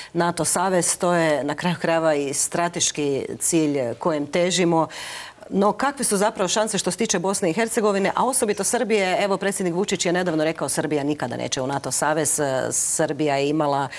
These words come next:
i jedno za njih vrlo bolno iskustvo s nato savezom. Gospodine Tabak.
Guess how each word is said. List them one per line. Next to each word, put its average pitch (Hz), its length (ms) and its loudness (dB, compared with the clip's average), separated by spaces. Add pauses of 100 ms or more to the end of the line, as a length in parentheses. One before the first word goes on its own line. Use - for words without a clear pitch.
(320)
i 151 420 4 (120)
jedno 160 340 0
za 160 120 2
njih 160 180 2
vrlo 160 200 4
bolno 151 300 2
iskustvo 143 440 -2
s - 60 -2
nato 143 240 -2
savezom. 147 480 -2 (420)
Gospodine 147 460 -8
Tabak. - 360 -10